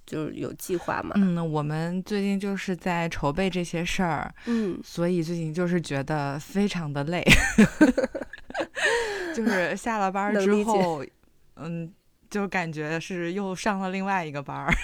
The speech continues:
Speaker 1: 嗯，是。
Speaker 2: <laughs> 所以就是这一期就也想和大家聊聊，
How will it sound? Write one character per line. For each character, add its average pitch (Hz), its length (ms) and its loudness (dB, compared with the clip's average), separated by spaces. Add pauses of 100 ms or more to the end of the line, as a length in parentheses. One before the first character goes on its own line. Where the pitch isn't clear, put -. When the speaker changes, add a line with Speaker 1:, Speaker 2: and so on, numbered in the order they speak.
(140)
Speaker 1:
嗯， 185 1120 2
是。 202 360 -2 (180)
Speaker 2:
<laughs> - 180 -12
所 208 200 -6
以 214 140 -2
就 208 140 -6
是 190 180 -4
这 208 180 -6
一 185 140 -4
期 185 260 -8
就 180 140 -6
也 160 160 -2
想 160 240 -6
和 147 220 -8
大 165 200 -6
家 165 240 -6
聊 143 280 -4
聊， 147 500 -6